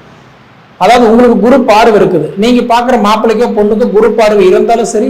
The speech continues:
இல்லைனாலும் சரி, உங்களுக்கு குரு பார்வை இருந்தாவே கட்டலாம். ரெண்டாயிரத்தி இருபத்தி ஆறு ஆறாவது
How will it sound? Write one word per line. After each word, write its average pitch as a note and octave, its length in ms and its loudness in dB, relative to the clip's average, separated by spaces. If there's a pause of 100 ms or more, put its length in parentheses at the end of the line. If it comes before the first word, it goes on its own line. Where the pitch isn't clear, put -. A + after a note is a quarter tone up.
இல்லைனாலும் G#3+ 440 -2
சரி, G#3+ 160 0 (500)
உங்களுக்கு C4 420 2
குரு B3 140 2 (100)
பார்வை A3+ 280 0
இருந்தாவே G#3+ 360 0 (100)
கட்டலாம். F3 440 -4
ரெண்டாயிரத்தி A#3 600 -2
இருபத்தி G3+ 320 -4 (180)
ஆறு F#3+ 180 2 (680)
ஆறாவது B3+ 360 2